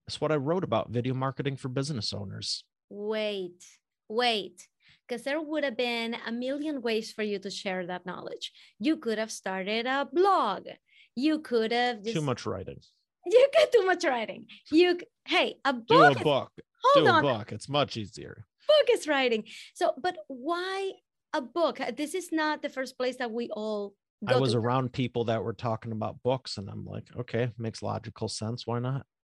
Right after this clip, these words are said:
Speaker 2: But back then, you had never written a book before. You decide, "Okay, writing a book makes sense." Did you have to do something to keep yourself disciplined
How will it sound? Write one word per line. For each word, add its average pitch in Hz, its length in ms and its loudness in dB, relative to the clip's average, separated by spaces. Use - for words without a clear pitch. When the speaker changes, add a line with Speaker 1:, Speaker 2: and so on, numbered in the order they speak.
Speaker 2:
But 269 260 -8
back 339 240 -6
then, 247 400 -8
you 285 140 -6
had 311 160 -4
never 370 640 -2
written 349 400 -2
a 339 80 -2
book 285 200 -8
before. 254 520 -10
You 277 160 0
decide, 302 480 0
"Okay, 320 460 2
writing 320 360 -2
a 320 60 -2
book 294 240 -4
makes 262 240 -6
sense." 214 240 -10
Did 269 140 0
you 269 100 0
have 226 280 -4
to 277 100 -6
do 254 160 -4
something 240 560 -4
to 214 100 -6
keep 220 260 -8
yourself 208 440 -6
disciplined 202 800 -6